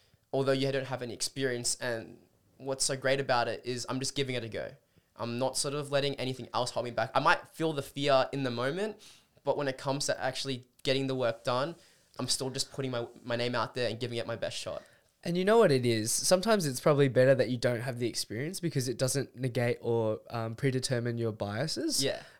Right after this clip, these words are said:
Speaker 2: entering things. So these people who have been in the corporate world or done their own thing, they're gonna have a pre-wired way of doing things. And in a world that's so fresh, that is A I, you sort of can't come into the same indus-,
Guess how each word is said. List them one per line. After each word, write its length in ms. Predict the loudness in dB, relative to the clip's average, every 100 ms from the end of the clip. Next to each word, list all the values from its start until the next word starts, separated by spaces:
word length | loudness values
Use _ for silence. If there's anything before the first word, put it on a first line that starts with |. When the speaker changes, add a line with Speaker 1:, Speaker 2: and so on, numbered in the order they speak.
| _
Speaker 2:
entering 400 | 0 2 2 0
things. 280 | 0 -2 -2
So 320 | 4 6 6 4
these 260 | 2 0
people 380 | 2 0 2 0
who 80 | 2
have 140 | 2
been 160 | 0 -2
in 100 | -2
the 80 | -2
corporate 360 | 0 0 0 2
world 280 | 4 4
or 240 | 4 2 0
done 200 | 2 2
their 120 | 4 4
own 160 | 2
thing, 320 | 2 0 -2 -6 -14 -10
they're 120 | -2 2
gonna 240 | 2 2
have 340 | 2 0 -2 -6 _
a 100 | 0
pre-wired 800 | 0 4 4 6 4 4 2 0
way 220 | 2 4 4
of 120 | 2
doing 280 | -2 -2 -4
things. 400 | -8 -12 -8 -10 -10 _ -20 _ 0
And 140 | 4
in 80 | 6
a 80 | 6
world 240 | 8 8
that's 180 | 6 4
so 140 | 4
fresh, 400 | 4 2 2 2
that 160 | 4 4
is 260 | 4 2 2
A 160 | 4 6
I, 380 | 6 2 0 -6 _ _ _ _ -6
you 200 | -4 -4 -10 -20 -8
sort 240 | 0 2
of 100 | 2
can't 300 | 2 2 2 -4 -10 -2
come 200 | 2 4
into 220 | 4 4
the 80 | 4
same 280 | 6 6 4
indus-, 280 | 0 0